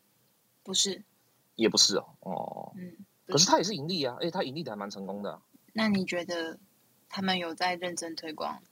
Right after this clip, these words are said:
Speaker 1: 台湾性，性开放这件事情吗？
Speaker 2: 以开放来讲，我觉得他们有帮助，但是以教育来讲，
Speaker 1: 哎，
Speaker 2: 好像还好。
Speaker 1: 就是你觉得他跟那个目标，就是性是一种社交，是一种正常生理行为，你觉得有像吗？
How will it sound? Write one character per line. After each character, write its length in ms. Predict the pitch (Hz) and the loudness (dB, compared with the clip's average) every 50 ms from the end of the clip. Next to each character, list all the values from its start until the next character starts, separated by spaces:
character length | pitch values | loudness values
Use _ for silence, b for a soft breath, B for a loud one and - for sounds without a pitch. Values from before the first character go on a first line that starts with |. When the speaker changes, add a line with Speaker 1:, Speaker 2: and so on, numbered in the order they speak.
| _ _ _ _ | _ _ _ _
Speaker 1:
台 160 | - 160 160 | -4 -2 0
湾 220 | 160 160 160 165 160 | 2 2 0 2 2
性， 360 | - - 170 160 160 151 - - | 0 0 0 -2 -4 -6 -8 -6
性 260 | - - - - 165 | -4 -2 -2 -2 -2
开 200 | 165 156 156 147 | -2 -6 -8 -8
放 180 | 147 156 151 151 | -8 -8 -8 -8
这 80 | 151 | -10
件 140 | 151 156 156 | -10 -4 -2
事 120 | - - - | -2 0 2
情 220 | - - - - - | 2 0 0 0 -6
吗？ 160 | - - - - _ _ _ _ _ _ _ _ _ _ _ | -18 -20 -20 -20 _ _ _ _ _ _ _ _ _ _ _
Speaker 2:
以 160 | - 139 131 | -6 -4 -2
开 260 | - - - 233 240 | 4 6 8 8 8
放 160 | - 247 196 | 8 6 6
来 160 | 143 110 104 | 6 2 0
讲， 160 | 107 107 92 90 | 0 -2 -6 -6
我 80 | 90 | -6
觉 80 | 85 95 | -6 -6
得 60 | 98 | -6
他 100 | 104 113 | -6 -6
们 140 | 107 110 95 | -6 -6 -8
有 40 | 78 | -8
帮 200 | - - 78 85 | -8 -8 -10 -10
助， 200 | - - 85 82 - | -10 -10 -10 -2 0
但 140 | 143 151 151 | 2 2 2
是 100 | 156 - | 2 4
以 60 | - | 8
教 240 | 185 208 208 196 - | 10 12 12 12 10
育 120 | 208 208 | 10 8
来 160 | 202 202 196 | 6 6 4
讲， 120 | 190 - - | 2 0 -4
Speaker 1:
哎， 20 | |
Speaker 2:
好 80 | - - | -6 -8
像 160 | - 107 98 | -8 -8 -6
还 180 | - - 64 - - | -4 -6 -6 -6 -10
好。 220 | - - - - - - | -14 -14 -16 -16 2 6
Speaker 1:
就 160 | - - 311 | 8 8 10
是 200 | 302 - 302 254 202 | 8 8 6 4 2
你 140 | - 196 202 | 2 2 4
觉 100 | 180 185 | 4 6
得 120 | 208 220 220 | 6 6 6
他 240 | - - 214 214 | 8 6 6 6
跟 200 | 214 - 220 202 | 8 6 6 6
那 120 | 202 202 202 | 6 4 4
个 100 | 185 175 | 2 0
目 220 | 175 175 175 160 | 0 -2 -4 -2
标， 260 | 147 147 156 160 160 | 2 6 6 6 6
就 100 | 160 165 | 4 2
是 120 | 190 202 202 | 0 4 6
性 260 | 196 - 220 202 175 | 6 6 6 6 4
是 180 | 185 - - 190 | 2 4 4 4
一 120 | 185 175 | 2 0
种 180 | 160 143 120 202 | -2 -2 2 2
社 240 | - - 180 170 | 4 4 4 2
交， 240 | 156 - 156 139 139 | 2 2 2 2 4
是 160 | - - - | 4 2 2
一 40 | 170 160 | 2 0
种 180 | - 131 156 | -2 -4 -4
正 160 | 160 175 170 | -4 -4 -4
常 180 | 160 - - 151 | -4 -8 -8 -6
生 200 | - - 156 156 | -4 -4 -4 -6
理 80 | 151 156 | -4 -4
行 180 | - - - - | -4 -4 -4 -8
为， 100 | - - | -14 -14
你 160 | 165 165 165 156 | -10 -10 -10 -8
觉 160 | - 160 156 | -6 -6 -6
得 120 | 160 156 | -4 -6
有 140 | 151 147 123 | -6 -6 -2
像 280 | - - - 156 135 123 | -2 0 0 0 -4 -8
吗？ 140 | - 85 | -12 -18